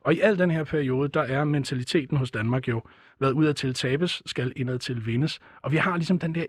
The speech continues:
ene start. Året var atten hundrede et. Vi mødte den største kriger, den største og stærkeste flåde i verden, kom og bød os trods, og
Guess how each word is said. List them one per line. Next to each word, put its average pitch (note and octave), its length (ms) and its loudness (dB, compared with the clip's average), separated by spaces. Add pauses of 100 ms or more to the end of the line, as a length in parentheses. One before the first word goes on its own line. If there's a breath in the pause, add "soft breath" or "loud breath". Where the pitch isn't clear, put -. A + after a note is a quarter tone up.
(140)
ene F3 340 2
start. - 720 -2 (920)
Året C3 280 0
var C3 80 0
atten C3 280 -2
hundrede B2 360 -2
et. - 280 -10 (720)
Vi B2 180 -2
mødte B2 340 2
den A#2 240 -4
største - 800 -4 (640)
kriger, A#2 420 0
den A2+ 160 -4
største - 560 -4
og B2+ 60 -4
stærkeste - 540 -8
flåde B2 440 -4
i A#2+ 120 -4
verden, G#2 340 -2 (220 loud breath)
kom - 360 0
og B2+ 140 -2
bød B2 300 0
os - 260 -6
trods, - 480 -4 (520 loud breath)
og A2+ 220 0